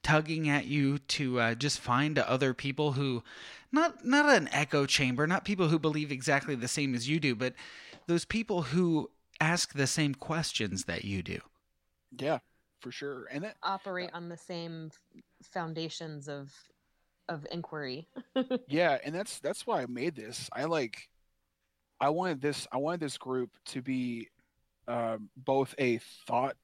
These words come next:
Speaker 2: a think tank, but also a academic research and analysis of, like, genuine phenomena, like, experiences. Like, I, I personally,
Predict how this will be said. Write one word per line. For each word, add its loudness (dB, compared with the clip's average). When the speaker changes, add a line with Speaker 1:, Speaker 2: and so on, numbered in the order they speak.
Speaker 2:
a -2
think -4
tank, -6
but 0
also -2
a 2
academic -2
research -2
and 0
analysis 0
of, -8
like, -8
genuine -4
phenomena, -10
like, -10
experiences. -8
Like, -8
I, 4
I 2
personally, -2